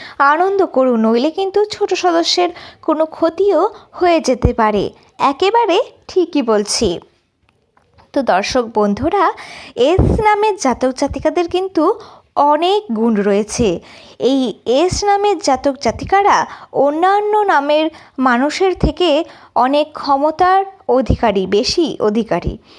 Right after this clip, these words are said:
আর তাদের সেই ক্ষমতা রয়েছে, তাই জন্যই এই কথাগুলি বলা। তা ছোটদের সঙ্গে আপনি বেশি থাকলে কি হবে? আপনিও একটু বেশি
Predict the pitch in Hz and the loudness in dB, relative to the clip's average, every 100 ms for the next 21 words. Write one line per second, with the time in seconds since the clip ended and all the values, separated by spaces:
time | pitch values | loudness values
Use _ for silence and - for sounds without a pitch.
0 | - - - 226 226 233 - 240 262 359 | -20 -6 0 0 0 -2 -2 0 2 2
1 | 320 320 - - - 262 262 269 254 285 | 0 -4 -16 -8 -2 -2 0 -2 0 2
2 | 349 302 262 269 - 214 135 - - _ | 2 4 2 2 -2 -6 -6 -10 -20 _
3 | - 185 233 240 262 233 247 415 381 269 | 0 2 2 0 0 0 0 0 0 0
4 | 277 220 - 254 233 330 480 302 220 196 | 0 0 0 -2 0 -2 -2 -2 0 0
5 | 165 - _ - - _ - 226 214 208 | -2 -6 _ -20 -20 _ -2 2 2 -2
6 | - _ - 320 330 359 392 381 403 403 | -8 _ -4 -2 0 2 0 0 -2 0
7 | 381 381 370 370 302 277 - 370 - 254 | 0 0 -2 -2 -2 0 -2 -2 -2 -2
8 | 226 294 349 294 - - - - 294 269 | -2 0 0 0 -2 -12 -8 -2 -2 0
9 | 262 302 453 - - - - 277 285 349 | 0 2 0 -4 -16 -8 -2 -2 -2 -2
10 | 427 415 349 370 262 269 - 392 381 320 | 0 0 0 -2 0 0 0 0 0 -2